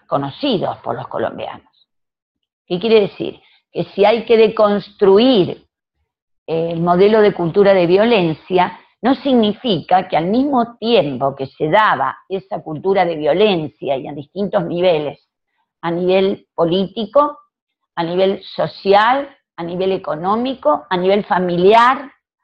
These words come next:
a nivel comunitario, a nivel institucional, no existieran también prácticas de paz. Es decir, eh, existen teóricos,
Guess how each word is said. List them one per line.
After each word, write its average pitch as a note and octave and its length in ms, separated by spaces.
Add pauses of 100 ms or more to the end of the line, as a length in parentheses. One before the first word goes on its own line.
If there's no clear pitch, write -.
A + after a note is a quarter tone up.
(180)
a E3 60
nivel F#3 260
comunitario, F#3+ 1080
a F#3 60
nivel F3+ 240
institucional, F#3+ 960 (460)
no C4+ 280
existieran G3+ 600
también C#4+ 360 (240)
prácticas C4 760 (140)
de F#3 160
paz. - 280 (1200)
Es E3 280
decir, F3 480
eh, E3 280
existen A#3+ 720
teóricos, A3 680